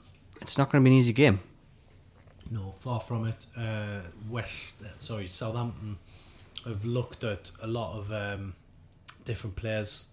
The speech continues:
Speaker 2: in the past, but they seem to have got a good chemistry going on w-, with, with who they've got in there at the moment. Uh, interesting to hear their manager talk about they still want forty points,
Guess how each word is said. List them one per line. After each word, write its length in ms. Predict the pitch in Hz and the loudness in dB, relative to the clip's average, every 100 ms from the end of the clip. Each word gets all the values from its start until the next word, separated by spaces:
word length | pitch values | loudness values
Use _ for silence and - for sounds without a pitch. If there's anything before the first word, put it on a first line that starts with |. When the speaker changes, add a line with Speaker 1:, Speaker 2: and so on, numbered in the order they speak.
| 110 | -10
Speaker 2:
in 60 | |
the 100 | 101 | -10
past, 400 | 98 104 98 - - | -8 -10 -10 -10 -12
but 120 | 80 | -12
they 60 | |
seem 200 | 104 117 | -6 -4
to 60 | 104 | -4
have 160 | 95 - | -8 -6
got 100 | 101 | -6
a 60 | |
good 260 | 95 110 101 - - - - - | -4 -6 -6 -10 -20 -20 -20 -18
chemistry 440 | - 113 107 - 107 | -6 -2 -2 -4 -2
going 200 | 110 107 | 0 0
on 160 | 104 | -2
w-, 180 | 101 107 | -2 -2
with, 220 | 101 - - | -4 -4 -10
with 140 | 110 - | -8 -4
who 120 | 113 | -4
they've 140 | 101 | -2
got 140 | 107 101 | -2 -2
in 140 | 104 | -2
there 100 | 104 | -2
at 60 | 98 | -2
the 60 | |
moment. 520 | 104 107 107 104 98 - - - - - - - - | -4 -2 -2 -2 -4 -10 -18 -20 -20 -20 -20 -20 -8
Uh, 300 | 110 101 90 | -2 -2 -2
interesting 360 | 127 120 113 - | -4 -2 -2 -2
to 60 | 117 | 0
hear 120 | 113 | 2
their 140 | 107 | 2
manager 460 | 107 110 110 104 104 | 0 0 0 0 -2
talk 380 | - 120 107 113 | -2 -4 -4 -2
about 500 | 113 107 104 - - - - - - - - - - | 2 2 0 -4 -16 -20 -20 -20 -20 -20 -20 -20 -6
they 100 | 107 | -2
still 260 | - 117 | 0 2
want 160 | 107 107 | 2 -2
forty 380 | - 123 120 113 | -2 0 0 -2
points, 520 | - 117 123 - - | -2 0 0 -2 -8